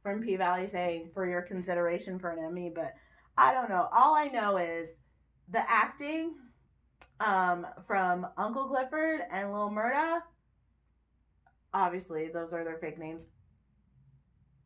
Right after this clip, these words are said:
I mean, what? I have to give y'all all the props. I'm sorry, like, amazing. So back to the sex scene, baby.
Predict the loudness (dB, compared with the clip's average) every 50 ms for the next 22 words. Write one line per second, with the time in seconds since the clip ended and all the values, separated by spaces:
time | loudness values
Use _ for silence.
0 | _ _ 0 2 2 2 0 -2 -2 -2 -2 -2 -2 -4 -4 -4 -6 -6 -8 -8
1 | -8 -8 -8 -8 -10 -12 -12 -12 -8 -4 0 2 4 4 4 2 0 -2 -4 -6
2 | -6 -8 -10 -14 _ -20 -20 -20 -20 -20 _ _ _ _ _ _ _ -20 -20 -20
3 | -20 _ _ _ _ _ _ _ _ _ _ _ _ _ _ 4 6 10 10 10
4 | 10 10 6 2 0 0 0 -2 -4 -6 -4 0 2 4 6 6 6 4 2 2
5 | -2 -2 0 0 0 0 -2 -4 -8 -20 -20 -20 _ _ -14 -12 -10 -6 -2 0
6 | 2 2 2 2 0 -4 -6 -8 -12 -16 _ _ -6 -4 -4 -2 -4 -4 -6 -10
7 | -16 -20 -20 _ _ _ _ _ _ _ _ _ _ _ _ _ _ -20 -20 _
8 | _ _ _ _ _ _ -20 -20 _ _ _ _ _ _ _ _ _ _ -14 -8
9 | -6 -4 2 4 4 4 4 2 -2 -2 0 0 -2 0 2 2 2 2 0 -4
10 | -12 -14 -10 -8 -6 -4 -4 -4 -6 -6 -8 -12 -16 -10 -4 -2 0 0 0 0
11 | -2 -4 -8 -10 -14 -12 -8 -6 -6 -4 -4 -6 -8